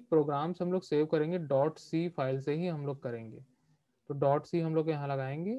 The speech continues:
और यहाँ पे कर देंगे ओके, इस ओके पे क्लिक कर देंगे। तो यहाँ पे देख सकते हैं हम लोग नेम चेंज हो चुका है, hello dot c,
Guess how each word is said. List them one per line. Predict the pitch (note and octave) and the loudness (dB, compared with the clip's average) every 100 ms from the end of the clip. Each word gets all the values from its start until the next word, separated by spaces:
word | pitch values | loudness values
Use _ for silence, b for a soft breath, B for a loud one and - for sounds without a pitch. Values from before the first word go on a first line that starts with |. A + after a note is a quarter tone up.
| - | -4
और | C#3 C#3 D3+ | -2 0 0
यहाँ | C#3+ C#3+ | -2 -4
पे | D3 | -4
कर | C#3 C3 | -4 -6
देंगे | C3+ E3 C3+ | -6 -6 -10
ओके, | C3 _ B2 A2+ _ _ _ _ _ _ _ _ _ _ - | -12 _ -12 -12 _ _ _ _ _ _ _ _ _ _ -14
इस | D3 | -8
ओके | C3 - D#3 | -8 -4 -4
पे | F3+ A3 - _ - | -2 -6 -8 _ -12
क्लिक | C3+ - | -12 -8
कर | A#2+ | -10
देंगे। | A2+ A#2 C3 _ _ _ - | -10 -14 -18 _ _ _ -6
तो | |
यहाँ | C#3 D3 | -4 -2
पे | D#3+ | -2
देख | E3 E3 | 0 -2
सकते | - D#3+ E3+ | -4 -4 -2
हैं | |
हम | D#3+ E3+ | 0 -2
लोग | E3 | -2
नेम | D3+ C#3+ D#3+ | -2 -2 -4
चेंज | D#3+ C#3 C3+ | -4 -6 -6
हो | A#2+ | -8
चुका | A#2 A2 | -10 -12
है, | B2 _ _ _ _ C3+ | -16 _ _ _ _ -8
hello | C3+ D3+ | -2 0
dot | D3 D3+ D3+ | 0 -2 -4
c, | - B2+ | -10 -10